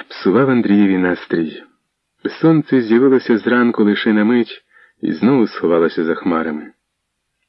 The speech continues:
Андрій не знав, що коїться у війську. Не відав про те, що сталося минулої ночі.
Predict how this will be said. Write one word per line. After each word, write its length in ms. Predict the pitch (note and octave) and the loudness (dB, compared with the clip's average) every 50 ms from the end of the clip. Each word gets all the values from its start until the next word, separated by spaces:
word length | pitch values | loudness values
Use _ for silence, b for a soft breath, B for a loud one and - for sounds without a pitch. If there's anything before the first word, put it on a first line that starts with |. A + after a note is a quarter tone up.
| _ _ | _ _
Андрій 360 | A2 F2+ E2+ E2 E2+ F#2+ G2+ | -6 -4 -4 -2 0 2 2
не 120 | G2 G2 F#2 | 2 2 0
знав, 300 | F2 F#2+ F#2+ G#2 G#2 F#2+ | 0 0 0 0 -2 -2
що 200 | - - - E2+ | -4 -4 -4 -4
коїться 480 | - F#2 F2 E2 E2 D#2+ - - - | 0 0 0 0 0 -2 -4 -4 -2
у 100 | F2 E2+ | -2 0
війську. 480 | E2 E2+ E2 D#2+ D2+ - - - - - - _ _ _ _ _ _ _ _ _ - | 0 -2 -2 -4 -6 -8 -10 -10 -10 -10 -12 _ _ _ _ _ _ _ _ _ -10
Не 240 | - - F#2 G2 A2 | -6 -2 0 0 2
відав 340 | C#3+ D#3+ D3 B2 G#2+ F#2 | 2 2 2 2 0 0
про 220 | - - G2 G2 F#2+ | 0 0 0 0 2
те, 180 | - G#2 G#2+ | 2 0 0
що 260 | - - - - F#2 - | 0 -2 -4 -2 -2 -4
сталося 600 | - - - - G#2+ G#2 G2 F#2 - - F#2 E2+ | -4 -6 -6 -2 0 0 0 -2 -2 -4 -4 -2
минулої 540 | E2+ E2+ F2 F2 F2 E2+ E2+ E2 E2 E2 | 0 0 0 0 2 2 2 2 2 2
ночі. 460 | E2 E2 E2+ D#2+ D2+ - - - B1+ | 0 0 0 -2 -2 -4 -8 -8 -10